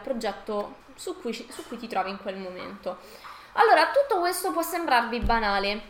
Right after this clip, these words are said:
ma sapete quante volte io inizialmente sono stata presa dalla tentazione di non, eh, di andare dritta perché facevo prima a sistemare la cosa che non a modellare un file di template? E poi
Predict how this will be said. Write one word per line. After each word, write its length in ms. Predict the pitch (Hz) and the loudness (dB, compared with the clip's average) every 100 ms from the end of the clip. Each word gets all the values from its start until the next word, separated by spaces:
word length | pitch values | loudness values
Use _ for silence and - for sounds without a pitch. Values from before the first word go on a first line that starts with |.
| - - - - | -16 -18 -20 -16
ma 200 | 262 254 | -2 2
sapete 400 | 277 339 330 480 | 2 2 2 2
quante 360 | 262 214 - 240 | 2 -2 -4 2
volte 340 | 254 226 - | 4 4 2
io 140 | 240 220 | -2 -2
inizialmente 640 | 226 - 302 302 339 381 | -6 -6 -6 -6 -6 -4
sono 180 | 302 247 | -4 -4
stata 400 | 240 240 202 208 | -2 -2 0 0
presa 360 | 262 240 220 202 | 0 0 0 0
dalla 380 | 233 202 196 196 - - - | 2 2 0 -2 -8 -16 -8
tentazione 1200 | 311 302 311 453 - - 302 240 233 294 415 - 254 | -2 -2 2 2 2 0 0 2 2 0 -2 -4 -6
di 300 | 240 262 247 | -4 -4 -2
non, 480 | 233 233 233 247 | -2 -2 -2 -2
eh, 800 | 254 247 233 226 220 214 208 202 | -2 0 0 0 -2 -2 -4 -4
di 160 | 220 254 | -4 -4
andare 380 | 233 247 247 247 | 0 4 4 4
dritta 340 | 294 294 370 | 0 0 2
perché 520 | 349 - - 233 240 240 | 2 0 2 2 2 -2
facevo 320 | 247 247 262 | -4 -2 -2
prima 440 | 269 233 208 208 | -4 -2 -2 0
a 140 | 254 233 | 0 -2
sistemare 440 | - - 285 285 | -2 -4 -2 -2
la 140 | 339 370 | 0 2
cosa 220 | 320 339 | 2 0
che 100 | 262 | -2
non 100 | 247 | -4
a 60 | |
modellare 720 | 226 233 294 277 196 208 240 - - - - | -4 -6 -4 -2 -2 -2 -4 -8 -16 -16 -4
un 160 | 302 | -2
file 240 | 302 226 226 | 4 4 4
di 100 | 233 | -2
template? 760 | 226 233 214 196 202 - 220 - | -4 -4 -4 -4 -6 -8 -6 -2
E 140 | 403 - | -2 4
poi 480 | 302 262 311 311 | 8 8 6 0